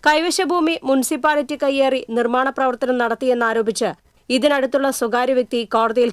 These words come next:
കേസ് നൽകിയിട്ടുണ്ട്. തർക്കഭൂമിയിൽ സൈറ്റ് പെർമിഷൻ കൊടുത്തതിലും ദുരൂഹതയുണ്ട്. സംസ്ഥാന വ്യാപകമായി നടപ്പിലാക്കിയ ടേക്ക് എ ബ്രേക്ക് പദ്ധതി വടക്കാഞ്ചേരിയിൽ മാത്രമാണ് പൂർത്തീകരിക്കാൻ കഴിയാഞ്ഞത്.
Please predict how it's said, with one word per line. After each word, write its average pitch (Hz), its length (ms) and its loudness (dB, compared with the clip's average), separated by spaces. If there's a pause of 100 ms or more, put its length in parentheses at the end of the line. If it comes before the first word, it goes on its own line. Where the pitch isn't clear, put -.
കേസ് 233 280 2
നൽകിയിട്ടുണ്ട്. 190 600 -2 (560)
തർക്കഭൂമിയിൽ 247 720 2 (380)
സൈറ്റ് 247 380 -2
പെർമിഷൻ 277 460 0
കൊടുത്തതിലും 240 640 0
ദുരൂഹതയുണ്ട്. 196 760 0 (460)
സംസ്ഥാന 330 520 2
വ്യാപകമായി 320 560 0
നടപ്പിലാക്കിയ 285 640 0 (100)
ടേക്ക് 254 240 2
എ 277 40 4
ബ്രേക്ക് 269 280 0
പദ്ധതി 233 460 0 (220)
വടക്കാഞ്ചേരിയിൽ 254 680 0
മാത്രമാണ് 233 640 0 (120)
പൂർത്തീകരിക്കാൻ 226 760 0
കഴിയാഞ്ഞത്. 190 580 -2